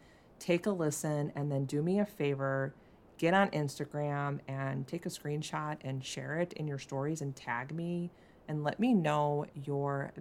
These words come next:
biggest takeaway. So here we go. We're gonna jump right in to the recording. Hey friends,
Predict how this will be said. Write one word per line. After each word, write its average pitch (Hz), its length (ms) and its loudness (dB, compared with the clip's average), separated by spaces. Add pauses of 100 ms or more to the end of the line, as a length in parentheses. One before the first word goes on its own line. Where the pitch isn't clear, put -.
(120)
biggest 139 520 -4 (160)
takeaway. - 640 -8
So 135 220 -6
here 180 240 -4
we 214 120 2
go. 151 380 0
We're 143 80 -6
gonna 139 220 -6
jump 135 320 -6 (120)
right 147 400 0
in 139 440 -4 (400)
to 135 440 0
the 135 220 -4
recording. 139 720 -4 (400)
Hey 220 180 8
friends, 180 480 10